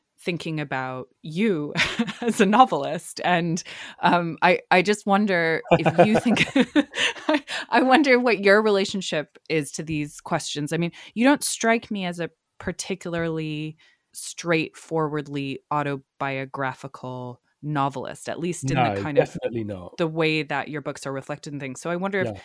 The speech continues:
Speaker 1: when you think about ideas for your novels,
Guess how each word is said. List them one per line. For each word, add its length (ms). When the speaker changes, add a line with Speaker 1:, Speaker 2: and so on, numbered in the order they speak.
Speaker 1:
when 180
you 260
think 280
about 220
ideas 360
for 120
your 120
novels, 600